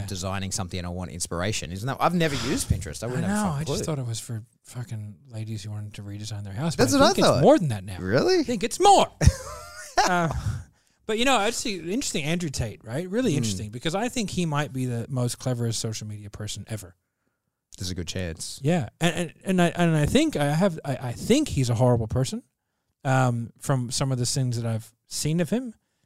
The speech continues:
Speaker 2: In the, and now he lives in Romania, and there's some questioning: is he, like, the new Jeffrey Epstein? But who knows? Who knows? Because
Speaker 1: Yeah.
Speaker 2: you either, the only, I was explaining to my wife the other day,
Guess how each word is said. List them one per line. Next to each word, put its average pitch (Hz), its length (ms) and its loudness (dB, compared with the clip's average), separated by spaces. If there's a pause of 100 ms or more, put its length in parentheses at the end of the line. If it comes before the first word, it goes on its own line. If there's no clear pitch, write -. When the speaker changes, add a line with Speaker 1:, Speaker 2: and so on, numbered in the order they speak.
(160)
Speaker 2:
In 127 100 -6
the, 120 120 -6
and 131 80 -2
now 127 140 -2
he 123 60 -4
lives 123 200 -4
in 113 60 -4
Romania, 165 480 -2
and 160 120 -6
there's 120 160 -4
some 117 160 -6
questioning: 135 600 -4 (240)
is 117 140 -6
he, 131 100 -2
like, 123 220 -6
the 120 100 -6
new 120 180 -2
Jeffrey 123 360 -4
Epstein? 202 380 -4 (220)
But 247 140 2
who 330 140 4
knows? 339 440 -2 (300)
Who 349 140 4
knows? 311 420 2 (180)
Because 123 440 0
Speaker 1:
Yeah. - 60 -20 (200)
Speaker 2:
you 208 80 6
either, 240 300 4
the 180 300 0
only, 247 340 2
I 175 80 -2
was 190 100 2
explaining 269 340 -2
to 240 80 -6
my 220 100 0
wife 220 320 4
the 170 100 -2
other 170 100 0
day, 160 300 -2